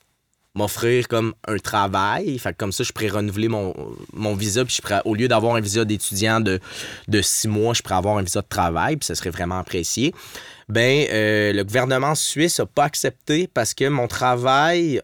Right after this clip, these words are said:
un Suisse pou-, pouvait le faire. Fait qu'eux autres, ils ont vraiment une mentalité, les Suisses, où si t'as, t'as pas une spécialité dans le, tu sais, dans le domaine, quoi que ce soit, puis on s'entend que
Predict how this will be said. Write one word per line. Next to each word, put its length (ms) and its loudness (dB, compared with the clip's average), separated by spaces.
un 100 0
Suisse 480 0
pou-, 280 -4
pouvait 500 2
le 80 0
faire. 440 -2
Fait 100 2
qu'eux 280 2
autres, 200 6
ils 100 2
ont 60 2
vraiment 240 2
une 100 4
mentalité, 580 2
les 140 2
Suisses, 440 0
où 280 2
si 760 0
t'as, 140 2
t'as 140 2
pas 180 2
une 100 2
spécialité 1080 2
dans 180 0
le, 140 -2
tu 720 -8
sais, 40 0
dans 200 2
le 60 0
domaine, 460 0
quoi 200 0
que 60 -6
ce 120 0
soit, 460 -2
puis 100 -2
on 80 -4
s'entend 320 -2
que 180 -2